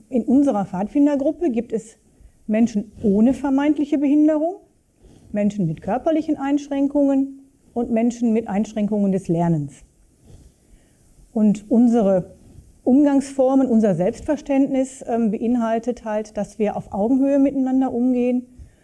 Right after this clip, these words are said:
und jede und jeder die gleichen Rechte und Pflichten hat. Und wenn jemand mal eine Assistenz benötigt, dann helfen wir uns gegenseitig. Was uns hier zur Arbeitsgemeinschaft geführt hat,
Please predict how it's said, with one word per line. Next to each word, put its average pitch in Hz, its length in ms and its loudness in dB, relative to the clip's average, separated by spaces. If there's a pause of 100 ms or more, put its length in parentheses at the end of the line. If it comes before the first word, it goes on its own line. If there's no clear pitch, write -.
(220)
und 208 160 0
jede 233 340 2
und 202 180 -2
jeder 240 460 -2 (140)
die 220 80 -6
gleichen 202 340 -4
Rechte 196 300 -8
und 170 120 -12
Pflichten 285 420 -2
hat. 302 220 -4 (560)
Und 226 180 -4
wenn 220 120 0
jemand 220 320 0
mal 196 280 -4
eine 190 220 -6
Assistenz 233 500 -4
benötigt, 240 720 -2
dann 208 300 -8 (360)
helfen 180 320 -4
wir 208 80 -2
uns 214 160 -4
gegenseitig. 175 720 -2 (920)
Was 220 260 -4
uns 240 280 2
hier 240 280 0 (120)
zur - 220 -8
Arbeitsgemeinschaft 302 840 -2
geführt 302 420 -4
hat, 330 240 -10